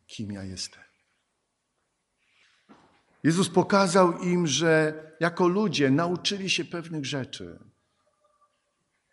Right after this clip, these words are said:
ale nie zobaczyli, jak potrzebują Boga, żeby zobaczyć więcej.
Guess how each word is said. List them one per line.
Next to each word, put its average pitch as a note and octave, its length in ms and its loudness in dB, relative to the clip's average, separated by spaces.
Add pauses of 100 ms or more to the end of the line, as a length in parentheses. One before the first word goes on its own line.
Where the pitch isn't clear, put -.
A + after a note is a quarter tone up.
(460)
ale A#2+ 300 2
nie C#3 180 6
zobaczyli, D3 580 -2
jak D3+ 220 -2
potrzebują C#3+ 800 -2
Boga, A2+ 500 -8
żeby A2+ 220 -10
zobaczyć A2+ 560 -8
więcej. G2 560 -10